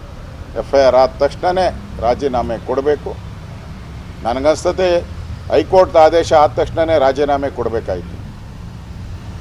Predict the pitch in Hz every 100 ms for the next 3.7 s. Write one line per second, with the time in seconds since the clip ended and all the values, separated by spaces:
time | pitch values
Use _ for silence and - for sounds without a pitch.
0 | - 117 127 113 107 143 170 170 165 165
1 | 160 170 175 151 143 151 160 - - -
2 | - - - 143 165 160 143 160 147 139
3 | 143 131 127 143 147 147 147